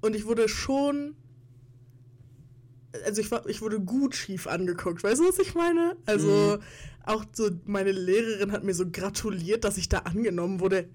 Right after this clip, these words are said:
Speaker 1: W T F! Und keine Ahnung, auch, ich will jetzt gar nicht meine Eltern in Schutz nehmen, auch meine Mama war dann so,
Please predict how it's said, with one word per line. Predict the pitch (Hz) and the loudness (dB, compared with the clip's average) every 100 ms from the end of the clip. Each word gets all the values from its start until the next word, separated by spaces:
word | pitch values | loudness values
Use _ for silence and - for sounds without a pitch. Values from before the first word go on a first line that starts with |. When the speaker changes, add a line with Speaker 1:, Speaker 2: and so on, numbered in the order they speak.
| 175 | -8
Speaker 1:
W | 185 240 262 | 0 0 2
T | - 240 277 302 - | 0 2 0 -2 -2
F! | 302 339 - - - - - - - | 0 0 -2 -12 -20 -20 -20 -16 -4
Und | 247 233 - - - | -4 -4 -12 -20 -8
keine | - 247 233 | -2 0 0
Ahnung, | 233 247 220 - - - - - - - - | 0 -2 -4 -8 -20 -20 -20 -20 -20 -16 -2
auch, | 202 208 - - | -2 -2 -12 -18
ich | 170 180 | -12 -2
will | 190 180 | -2 0
jetzt | 185 175 202 | -6 -4 -2
gar | 190 | -2
nicht | 196 | -2
meine | 185 180 | -4 -2
Eltern | - 196 | -2 -2
in | 180 | -4
Schutz | 175 180 | -6 -4
nehmen, | 196 | -4
auch | 180 180 | -2 -2
meine | 170 | -2
Mama | 175 190 202 | 0 0 0
war | 180 | 0
dann | 180 180 | -2 -2
so, | 180 | -4